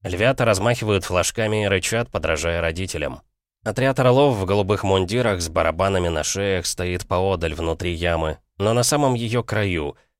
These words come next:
и вскоре, обменявшись кликочущими криками, начинает отбивать марш.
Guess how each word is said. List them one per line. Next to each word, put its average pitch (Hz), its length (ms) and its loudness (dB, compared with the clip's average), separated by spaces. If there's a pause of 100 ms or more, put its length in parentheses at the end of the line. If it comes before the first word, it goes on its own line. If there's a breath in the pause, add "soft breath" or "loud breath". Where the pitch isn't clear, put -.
(100)
и 87 100 -4
вскоре, 113 400 0
обменявшись 85 560 -2
кликочущими 85 800 -4
криками, 95 580 -2
начинает 117 580 -2
отбивать 104 440 -2
марш. 78 460 -4